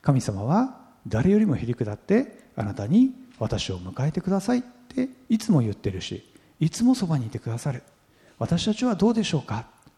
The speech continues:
まあ、そのことが今日最初に問いかけられていることですよね。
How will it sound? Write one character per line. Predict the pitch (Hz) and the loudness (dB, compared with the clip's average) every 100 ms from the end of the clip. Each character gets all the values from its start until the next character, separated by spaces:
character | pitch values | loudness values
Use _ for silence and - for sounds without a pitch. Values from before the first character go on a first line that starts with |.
| _ | _
ま | - | 2
あ、 | |
そ | 226 | 4
の | 220 | 4
こ | 233 | 6
と | 190 | 6
が | 123 95 - - _ | 4 0 -12 -20 _
今 | - 101 | -4 -4
日 | 87 | -6
最 | - 95 | -12 -8
初 | - 185 | 2 4
に | 151 95 - _ _ - | 4 2 -10 _ _ -2
問 | 107 | 0
い | |
か | 123 | 2
け | 160 | 4
ら | 165 | 4
れ | 156 | 4
て | 95 | 0
い | |
る | |
こ | - | -6
と | - 92 | -8 -8
で | |
す | 87 | -10
よ | - 107 | -8 -2
ね。 | 180 269 | 0 -2